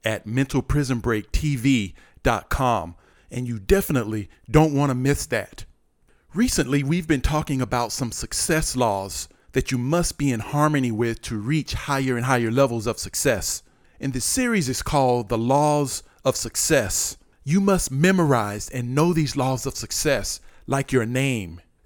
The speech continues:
That's how important these laws are. Now, what's interesting about these laws of success, they're intertwined.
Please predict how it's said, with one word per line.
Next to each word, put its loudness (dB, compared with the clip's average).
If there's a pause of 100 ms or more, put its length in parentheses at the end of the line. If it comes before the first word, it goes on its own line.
That's 0
how 2
important 4
these 0
laws 6
are. 0 (360)
Now, 2
what's 2
interesting 0
about 0
these -2
laws 4
of -4
success, -2 (160)
they're -2
intertwined. 0